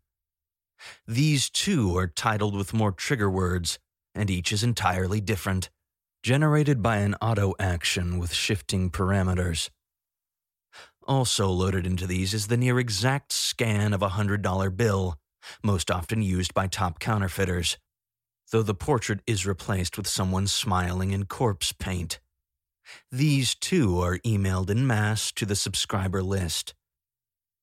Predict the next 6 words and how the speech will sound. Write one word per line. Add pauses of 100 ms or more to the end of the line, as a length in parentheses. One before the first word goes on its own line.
(400)
These
two
create
and
load
programs,